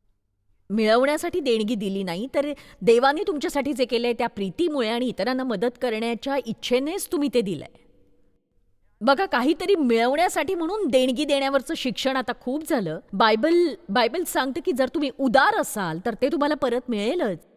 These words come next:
त्याची चिंता करू नका तुम्ही. पण देणगी देण्याचा हेतू हा इतरांना आशीर्वाद देणंच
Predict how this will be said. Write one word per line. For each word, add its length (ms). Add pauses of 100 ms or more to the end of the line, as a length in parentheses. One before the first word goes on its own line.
त्याची 260
चिंता 340
करू 220
नका 280
तुम्ही. 340 (380)
पण 160
देणगी 460
देण्याचा 460
हेतू 520
हा 160 (100)
इतरांना 540
आशीर्वाद 600
देणंच 520